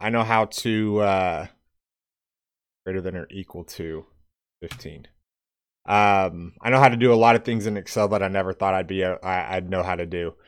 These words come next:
Um, and that's why I kind of do this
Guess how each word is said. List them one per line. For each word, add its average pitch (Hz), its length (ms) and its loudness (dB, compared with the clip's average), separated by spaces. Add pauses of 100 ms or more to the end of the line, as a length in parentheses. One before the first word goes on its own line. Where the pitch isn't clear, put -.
(400)
Um, 87 540 -6 (760)
and 101 140 0
that's 101 280 2
why 101 460 4
I 95 100 -4
kind 98 340 -2
of 90 480 -4 (840)
do 104 200 0
this 92 680 -6